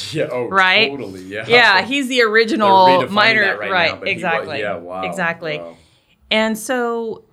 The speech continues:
Speaker 2: so now let's fast forward to my training at Planned Parenthood.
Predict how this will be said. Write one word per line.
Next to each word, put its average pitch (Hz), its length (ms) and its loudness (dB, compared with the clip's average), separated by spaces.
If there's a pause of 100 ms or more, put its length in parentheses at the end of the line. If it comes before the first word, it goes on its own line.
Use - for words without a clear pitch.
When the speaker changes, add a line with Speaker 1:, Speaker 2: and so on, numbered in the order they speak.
(680)
Speaker 2:
so 240 160 -4
now 262 200 2
let's 285 180 0
fast 254 240 -6
forward 220 200 -6
to 220 80 -12
my 196 160 -6
training 185 320 -8
at - 80 -14
Planned 165 240 -12
Parenthood. 156 560 -14